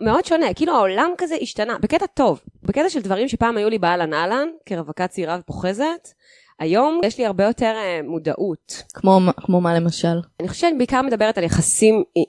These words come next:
Speaker 1: אינטימיים, getting involved עם, עם מישהו חדש.
Speaker 2: כן.
Speaker 1: אז כשהייתי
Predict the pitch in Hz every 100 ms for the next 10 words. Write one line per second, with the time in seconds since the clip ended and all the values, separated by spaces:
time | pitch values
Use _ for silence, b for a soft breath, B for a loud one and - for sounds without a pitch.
0 | - 160 151 214 233 254 247 214 190 170
1 | 175 202 165 160 156 185 180 165 156 156
2 | 156 170 190 - 156 131 160 220 240 226
3 | - - B B B - 196 139 147 165
4 | - - 196